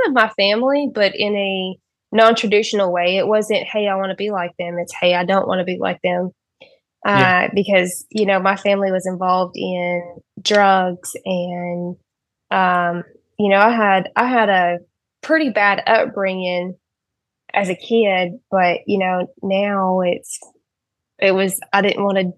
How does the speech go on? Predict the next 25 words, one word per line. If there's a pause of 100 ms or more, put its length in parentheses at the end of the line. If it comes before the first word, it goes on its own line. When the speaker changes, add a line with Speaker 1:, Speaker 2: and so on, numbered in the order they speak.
Speaker 1:
be
nothing
like (580)
my
family. (140)
I
didn't
wanna
end
up
in
jail (300)
because (140)
the
majority
of
my
family
has
been
in
and
out
of
jail,